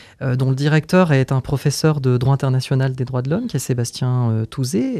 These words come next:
et, euh, qui avait, euh, également, euh, aussi, euh, été, euh, dirigé, qui est toujours d'ailleurs, euh, dirigé par, euh, par Jean-Paul Costin, un ancien, euh, juge français à la Cour européenne des droits de l'homme. Euh, cet institut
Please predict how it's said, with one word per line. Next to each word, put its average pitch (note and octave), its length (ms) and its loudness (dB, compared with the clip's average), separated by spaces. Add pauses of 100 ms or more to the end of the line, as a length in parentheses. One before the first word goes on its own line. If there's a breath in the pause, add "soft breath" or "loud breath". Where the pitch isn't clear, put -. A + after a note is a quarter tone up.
et, B2+ 240 0
euh, A#2+ 280 -2
qui - 180 -8
avait, C3 280 0
euh, A#2 200 -2
également, C3 560 -2
euh, A#2+ 240 -2 (100)
aussi, D3 480 -4
euh, B2 240 -4 (540 loud breath)
été, C3+ 340 0
euh, A#2+ 320 2
dirigé, C3 400 4
qui E3 100 0
est D#3 40 4
toujours G#3+ 320 -4
d'ailleurs, B2 320 -2
euh, A#2+ 160 -2
dirigé B2+ 360 -2
par, B2 260 -2
euh, A#2+ 540 2
par B2 140 0
Jean-Paul B2 260 0
Costin, G#3 380 0
un - 0 -
ancien, C3 480 0
euh, A#2 460 0
juge C3+ 360 0 (240)
français C#3+ 380 0
à E3+ 80 2
la B2+ 60 0
Cour C3 220 -6
européenne B2+ 360 -2
des C3 80 -2
droits C3 180 0
de B2+ 80 -2
l'homme. G3+ 220 -2 (600 loud breath)
Euh, C#3+ 420 2 (100)
cet E3 240 -2
institut G3+ 760 0